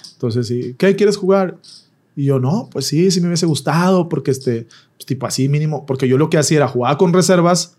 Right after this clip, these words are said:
regresaba, me bañaba, me cambiaba y iba a ayudarle a calentar a Cristian y ya salía a la banca. Eso es lo que normalmente hacía siempre. Pero ahora no me dejaron jugar y se me hizo, pues, entre cierta manera raro.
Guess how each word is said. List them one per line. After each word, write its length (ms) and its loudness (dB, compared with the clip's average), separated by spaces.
regresaba, 520 2
me 80 2
bañaba, 320 2
me 140 2
cambiaba 600 2
y 120 0
iba 120 4
a 40 2
ayudarle 360 2
a 20 0
calentar 360 -2
a 60 -2
Cristian 420 -2
y 100 -8
ya 100 -2
salía 220 -2
a 40 -2
la 80 -4
banca. 380 0
Eso 180 -4
es 40 2
lo 100 -2
que 80 -2
normalmente 560 -2
hacía 220 0
siempre. 400 -2
Pero 160 2
ahora 240 2
no 100 2
me 100 4
dejaron 340 2
jugar 280 2
y 60 2
se 100 0
me 120 0
hizo, 380 -2
pues, 160 0
entre 340 2
cierta 320 0
manera 280 4
raro. 440 2